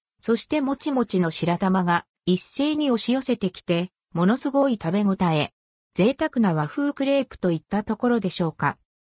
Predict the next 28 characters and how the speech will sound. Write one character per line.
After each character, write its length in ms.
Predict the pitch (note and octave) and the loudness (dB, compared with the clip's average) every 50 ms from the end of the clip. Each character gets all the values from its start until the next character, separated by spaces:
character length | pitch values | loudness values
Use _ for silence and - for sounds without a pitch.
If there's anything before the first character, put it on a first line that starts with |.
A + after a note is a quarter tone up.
| _ _ _ _ | _ _ _ _
生 300 | - F3+ F#3 A3 C#4 D4+ | 0 2 4 4 2 0
ク 120 | _ - D#4 | _ -2 -2
リ 200 | D4 D#4 D4+ C#4+ | 0 2 2 2
ー 40 | |
ム 80 | B3 A#3 | 2 2
や 160 | G#3 F#3 E3+ | 2 2 0
黒 240 | E3+ - F3+ F#3+ B3 | 0 0 0 0 2
蜜 300 | B3+ C#4 C#4+ - - C4+ | 0 0 -2 -2 -2 -2
を 100 | B3 G3+ - | -2 -2 -2
足 160 | F3 F3 - | -4 -6 -6
し 40 | - | -2
て 140 | - A#3 A#3 | -2 0 2
も 220 | G3+ E3+ D3+ D3 | 2 2 2 2
美 60 | D3+ F3 | 2 0
味 40 | |
し 200 | G3 - - - | -2 -2 -4 -4
そ 260 | G3 - - G3 F#3 D#3 | -4 -2 0 0 0 0
う。 120 | - - _ _ _ _ _ _ _ _ _ _ _ _ _ _ | -2 -6 _ _ _ _ _ _ _ _ _ _ _ _ _ _
手 100 | F#3 F#3+ | -2 0
作 280 | G#3 C#4+ D4+ - D4+ | 2 0 0 0 -2
り 160 | C#4 C#4+ C#4+ | -2 0 0
村 240 | C4+ C4+ C4+ C4+ C4 | 0 0 0 -2 -2
ス 120 | - - B3+ | -2 -4 -2
ズ 120 | A#3+ C4+ | -2 0
メ 140 | C4 C4 B3 | 0 -2 -2
体 220 | - A#3+ B3+ B3+ | 0 0 -2 -2
験 260 | A#3+ - G3 F#3 E3+ D#3+ | 0 0 0 0 2 2
は、 180 | D#3 D#3 E3 | 0 0 0